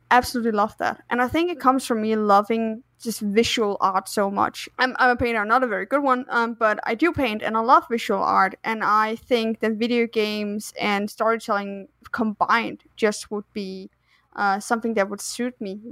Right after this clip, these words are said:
very well, um, because I do have an eye for aesthetics and I do have, um, many years of <laughs> experience with, uh, with video games.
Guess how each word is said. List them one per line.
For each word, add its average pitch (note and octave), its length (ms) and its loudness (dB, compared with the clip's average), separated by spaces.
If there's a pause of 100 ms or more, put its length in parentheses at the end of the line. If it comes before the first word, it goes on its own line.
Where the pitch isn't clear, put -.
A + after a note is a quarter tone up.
(140)
very G3 220 4
well, G#3+ 520 0
um, G3+ 280 0
because A3 380 -2
I A3 80 0
do A3+ 240 -2
have G#3 280 2
an G3+ 120 -8
eye A3 240 2
for G#3 180 0
aesthetics - 720 -4
and G3+ 380 -2
I G#3+ 100 -2
do G#3 320 -2
have, G3 380 0 (480)
um, G3 580 0 (320)
many B3+ 400 2
years A#3 340 -2
of G#3 100 -8
<laughs> A#3+ 60 -2
experience A#3 600 0
with, G#3+ 320 0
uh, G#3 280 -4
with G#3 160 -12
video B3+ 360 -2
games. - 500 -10